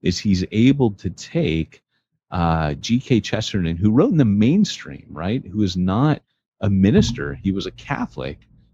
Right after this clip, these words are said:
but he was a guy who thought deeply about, you know, spiritual things, but wrote in the secular arena.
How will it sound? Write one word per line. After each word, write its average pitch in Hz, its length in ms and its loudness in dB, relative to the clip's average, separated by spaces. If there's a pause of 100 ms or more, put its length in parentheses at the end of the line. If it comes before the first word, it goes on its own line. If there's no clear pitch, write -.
(100)
but 95 160 0
he 110 140 0
was 120 140 0
a 113 40 -4
guy 98 240 0
who 98 160 2
thought 92 300 -2
deeply 101 400 2
about, 82 420 0 (160)
you 95 100 -6
know, 69 160 -6
spiritual 98 560 0
things, 85 520 0 (340)
but 98 140 2
wrote 98 440 4
in 98 140 2
the 90 80 0
secular 87 640 -2
arena. 85 540 -2